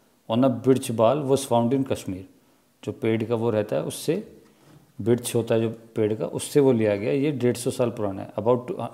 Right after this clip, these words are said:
हंड्रेड फिफ्टी years ago was used to prepare on the earliest printed text of the ऋग्वेदा। और ये इंग्लिश ट्रांसलेशन हुआ इसका बाद में, यहाँ पर इसका इंग्लिश ट्रांसलेशन हुआ है, जो ऊपर लिखा हुआ है विश्वामित्रा और रिवर।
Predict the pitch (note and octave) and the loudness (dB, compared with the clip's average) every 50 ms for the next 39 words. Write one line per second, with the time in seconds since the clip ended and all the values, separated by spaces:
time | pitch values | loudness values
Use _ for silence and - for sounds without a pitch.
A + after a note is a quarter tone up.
0 | - A#2+ A#2 A2+ B2+ B2 A#2+ B2 A2 - C3 B2+ A#2+ B2 A#2 - A#2+ G#2+ B2+ D#3+ | -4 -2 -2 0 0 -2 -2 -4 -4 -2 -2 0 0 0 0 -2 -4 -2 -2 -2
1 | F3 - - - - - - _ _ _ _ C3 B2+ B2 B2 C#3 C3+ C#3 - C3+ | -2 -6 -12 -20 -20 -20 -20 _ _ _ _ 2 4 4 4 4 2 2 -2 -4
2 | - - B2 A#2+ G#2 C3 C#3 B2+ B2+ B2+ C3+ D3+ F3 - - B2 A#2 A#2 C#3+ C#3+ | -2 0 0 0 2 4 2 4 4 2 2 0 0 0 0 0 2 2 2 0
3 | - - - B2+ A2+ A#2 A2 C#3 C3+ C3+ B2 A#2 - - - A#2+ A2 B2+ C3+ D3+ | -2 -4 -4 -4 -2 0 0 0 0 2 0 0 -2 -2 -6 -6 -6 -2 0 0
4 | B2+ A2+ G#2 G#2+ G#2+ G#2 A#2 D#3+ - - - - - _ _ _ _ _ _ _ | 0 0 0 -2 -2 -2 -2 -4 -6 -8 -14 -20 -20 _ _ _ _ _ _ _
5 | _ _ _ _ _ _ _ _ _ - A2 C3 - - C#3 A#2+ A2+ B2 A2+ - | _ _ _ _ _ _ _ _ _ -4 -4 -4 -4 -4 -4 -4 -4 -4 -6 -4
6 | - A#2+ A#2 A2 A2 - A#2+ A2 - - A#2 F#2+ F#2 G#2+ A2 - - - D#3 C3 | -2 -2 0 0 -2 -4 -6 -8 -6 -6 -6 -6 -4 -4 -6 -4 -4 -6 -2 -2
7 | G#2+ G#2 G2 G#2 G#2+ G#2 G2+ - _ _ _ _ _ _ _ _ _ _ _ - | -2 -2 -2 -6 -10 -14 -16 -20 _ _ _ _ _ _ _ _ _ _ _ -4
8 | G#2 G#2 G#2 A#2 A2 G#2+ - - C3+ B2 A2+ A2 G#2+ C#3 D#3+ D3+ - - - - | -4 -4 -2 -4 -4 -6 -4 -4 -4 -4 -2 -4 -4 -4 -4 -6 -8 -14 -18 -20
9 | _ _ - A2+ G#2+ G#2 - A2+ G#2+ F#2+ - - G2+ F#2 F2+ G2 G#2+ G#2 - _ | _ _ -2 -2 -2 -2 -2 -4 -6 -6 -6 -10 -10 -10 -10 -12 -14 -14 -20 _
10 | _ _ _ _ A2 G#2+ G#2 - - A2 G#2 G2+ G2+ - G#2 G#2 G#2+ B2 C#3 C#3+ | _ _ _ _ -6 -6 -6 -4 -4 -4 -4 -4 -2 -2 -2 -2 0 -2 -4 -6
11 | - - - - _ _ _ _ _ A#2+ G#2+ - B2+ A#2 A2+ A2 - A#2+ C#3 D3 | -8 -16 -20 -20 _ _ _ _ _ -10 -8 -6 -6 -6 -6 -6 -4 -2 -2 -2
12 | D#3 C3+ A#2 A2 G#2 G2 A2 C#3 E3 - - | 0 -2 -2 -2 -2 -2 -4 -4 -4 -6 -10